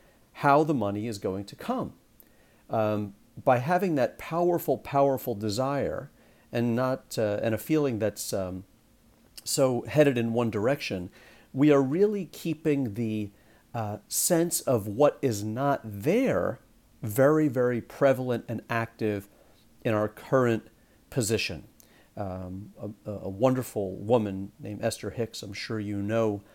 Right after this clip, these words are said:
who she is, uh, from the Abraham Hicks,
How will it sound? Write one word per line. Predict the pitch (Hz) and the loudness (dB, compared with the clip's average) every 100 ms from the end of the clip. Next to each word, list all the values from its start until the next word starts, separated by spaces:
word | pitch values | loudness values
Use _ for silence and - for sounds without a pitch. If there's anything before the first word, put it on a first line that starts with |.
| - - _ | -20 -20 _
who | - | -8
she | 110 104 101 | -6 -6 -4
is, | 143 175 - - | -4 -2 -4 -6
uh, | 95 95 92 95 | -10 -8 -8 -10
from | - 101 | -8 -8
the | 104 | -6
Abraham | 117 113 101 107 98 | -4 -2 -4 -6 -8
Hicks, | 120 107 - - | -10 -10 -10 -10